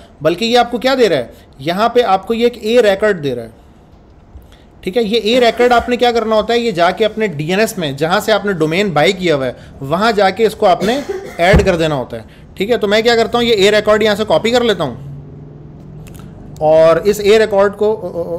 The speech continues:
ओ, ये shortcut जो है ना इसका वो है, मैं बार बार वो command सी दबा रहा हूँ ना तो मसला कर जा रहा है वो।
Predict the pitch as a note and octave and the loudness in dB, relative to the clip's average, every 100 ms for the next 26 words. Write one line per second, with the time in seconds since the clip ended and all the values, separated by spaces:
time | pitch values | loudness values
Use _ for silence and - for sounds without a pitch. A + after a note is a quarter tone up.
0 | - D#3+ - - - - - - - - | -8 -10 -12 -18 -16 -16 -18 -20 -20 -20
1 | - - - - - - - C#3 D3 D3 | -20 -20 -20 -20 -20 -20 -18 -14 -12 -10
2 | C3+ C3+ - E3 D3+ - C#3+ D3 E3 E3 | -10 -8 -8 -10 -12 -20 -12 -10 -8 -10
3 | - C#3+ C3+ C#3+ F3+ D#3+ - - - - | -8 -8 -4 -6 -6 -10 -20 -20 -20 -20
4 | - - - C3+ B2 B2 C#3 D3 D3 D3+ | -20 -20 -16 -12 -4 -2 0 0 0 -2
5 | E3+ - - - - C#3+ C#3+ E3+ F3 F#3 | -2 -8 -20 -20 -10 -6 -2 -2 -4 -4
6 | D#3+ D3 E3+ F#3 E3+ C#3+ C3 C3 C#3 A#2+ | 0 2 0 -2 -4 -6 -6 -4 -6 -6
7 | G#2+ G#2+ G#2 | -10 -14 -14